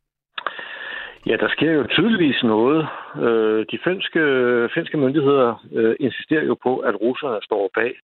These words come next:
øh, denne her udvikling, hvor, øh, asylansøgere kommer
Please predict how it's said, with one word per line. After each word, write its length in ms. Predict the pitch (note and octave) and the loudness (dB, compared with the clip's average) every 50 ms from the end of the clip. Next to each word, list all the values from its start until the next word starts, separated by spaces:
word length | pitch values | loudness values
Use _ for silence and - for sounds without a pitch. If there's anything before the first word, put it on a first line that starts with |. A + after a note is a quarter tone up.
| - - - - - - - - - - | -20 -18 -16 -14 -14 -14 -14 -14 -8 -4
øh, 260 | - G#2 G#2 G#2+ G2+ - | -2 0 0 0 0 0
denne 200 | A#2+ B2 C3 B2 | 0 0 0 0
her 180 | A#2+ C3 C3+ | 0 2 2
udvikling, 800 | B2 A#2 A#2 B2 C3 B2+ B2 B2+ B2+ B2 - A#2 A2+ A2 G#2+ F#2+ | 2 2 2 2 0 0 0 -2 -2 -2 -4 -4 -2 -2 -2 0
hvor, 380 | F#2+ G#2+ A2 G#2+ G#2 G2+ G2 | 0 2 2 2 2 2 0
øh, 360 | F#2 F#2+ F#2+ F#2+ F#2+ A2+ A2 G#2 | 0 0 0 0 0 0 0 0
asylansøgere 880 | - - - D3 B2+ A#2 G#2+ G2 G#2 - - A#2 A2 A2 A2 A2+ G#2+ - - - | 0 0 0 0 0 0 0 -2 -2 -2 0 0 2 2 2 2 0 -2 -2 -2
kommer 200 | G#2+ G2 - | -2 -2 -2